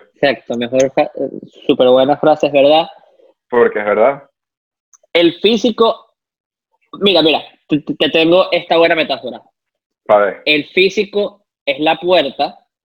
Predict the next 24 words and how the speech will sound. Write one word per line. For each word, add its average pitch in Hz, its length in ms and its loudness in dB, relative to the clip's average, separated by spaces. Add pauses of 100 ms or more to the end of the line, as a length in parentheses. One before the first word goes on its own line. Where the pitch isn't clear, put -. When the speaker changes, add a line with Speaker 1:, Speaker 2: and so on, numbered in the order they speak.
(320)
Speaker 1:
y 139 140 0
la 135 140 0
personalidad 135 480 -2
es 143 80 -6
la 147 160 2
llave. 131 480 -4 (1300)
Tú 123 120 -2
Speaker 2:
Es - 80 2
Speaker 1:
decides, 143 280 2
Speaker 2:
verdad. - 220 -8 (200)
Speaker 1:
ahí 143 300 0
tú 170 180 2
decides 175 320 0
si 160 60 0
quieres 151 200 -2
entrar 147 340 0
o 151 80 -6
no 139 120 -8
quieres 139 240 0
entrar. 117 320 -12 (1700)
Speaker 2:
Está 107 200 -2
bien, 92 380 -4 (120)
me 101 120 -4
gusta. 90 440 -4